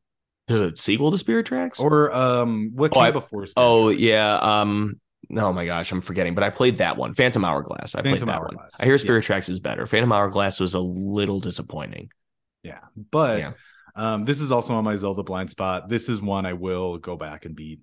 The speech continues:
Speaker 2: Um, it's, it's worth it.
Speaker 1: Nice.
Speaker 2: Yeah.
Speaker 1: Okay, you wanna guess my number one?
Speaker 2: Your number one. Um, uh, I mean, if Diddy, if,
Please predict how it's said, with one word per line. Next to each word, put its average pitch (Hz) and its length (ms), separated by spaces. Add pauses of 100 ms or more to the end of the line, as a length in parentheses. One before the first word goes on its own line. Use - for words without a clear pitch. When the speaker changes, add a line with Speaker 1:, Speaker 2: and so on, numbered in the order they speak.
Speaker 2:
Um, 80 420
it's, - 460
it's - 480
worth - 280
it. - 160 (300)
Speaker 1:
Nice. - 400 (400)
Speaker 2:
Yeah. - 80 (1200)
Speaker 1:
Okay, 143 120
you 117 300
wanna 156 160
guess 98 320
my 135 120
number 143 240
one? 160 440 (680)
Speaker 2:
Your 131 180
number 180 280
one. 131 580
Um, 127 640 (180)
uh, 120 480
I 123 100
mean, 170 180
if 135 200
Diddy, 151 540
if, 113 240